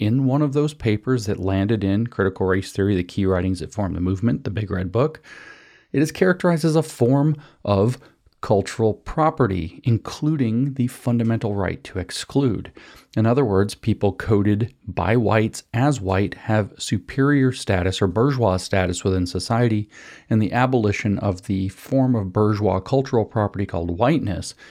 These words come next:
is the stated objective of C R T. So whiteness, what is it? Well, guess what? It's a proxy for those Western hegemonic values. In fact, it's a proxy for individualism and individual liberty,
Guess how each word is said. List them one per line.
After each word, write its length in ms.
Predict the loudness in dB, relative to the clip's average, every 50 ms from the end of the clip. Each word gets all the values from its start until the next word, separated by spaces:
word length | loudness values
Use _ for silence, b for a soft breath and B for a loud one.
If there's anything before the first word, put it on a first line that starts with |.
| B B B B B
is 320 | 0 2 2 2 0 2
the 140 | 2 2 2
stated 460 | 0 -2 -2 -2 0 0 0 0 -2
objective 720 | -2 -4 -6 -4 -2 0 0 0 0 -2 -2 -2 -2 -2 -2
of 300 | 0 0 0 0 0 -6
C 240 | -8 -4 -4 -2 -2
R 140 | -2 -2 -4
T. 480 | -4 -2 2 2 2 2 2 -2 -10 B B B B B B B B B B B B B B
So 160 | -2 0 0
whiteness, 680 | 2 2 2 2 2 2 0 2 2 2 2 0 -4 -10 b b b b b b b -4
what 260 | 0 2 2 4 4
is 180 | 2 0 0 -2
it? 240 | -4 -6 -6 -12 _ _ _ -4
Well, 80 | -4 -2
guess 320 | 0 2 0 0 0 0
what? 220 | -2 -2 -2 -2 -10 -14 b b b b b b _ _ _ _ _ -2
It's 240 | 0 0 0 0 0
a 60 | -4
proxy 920 | -4 -2 -4 -8 -6 -2 -2 0 0 -2 -4 -6 -6 -4 -4 -6 -6 -12 _ _ _ _
for 280 | -8 -2 0 2 2
those 340 | 4 4 2 2 0 -2 -6 _ -20 -20 _ _ -4
Western 600 | 0 2 2 2 0 0 0 0 2 2 2 0 -4 _ -2
hegemonic 480 | -2 0 0 2 0 0 0 0 -2 -2
values. 400 | 0 0 2 2 2 0 0 -2
In 80 | -2
fact, 220 | 0 0 0 0 0
it's 100 | 0 0
a 60 | -2
proxy 520 | -4 -2 -2 0 0 0 0 -2 -2 -2
for 300 | -2 0 0 0 0 0 0
individualism 840 | -2 -2 0 0 0 0 0 0 2 2 2 2 0 0 0 2 2
and 80 | 2 2
individual 480 | 2 2 2 0 0 -2 -2 -2 -2
liberty, 500 | 0 0 0 -2 -2 -2 -2 -2 -4 -4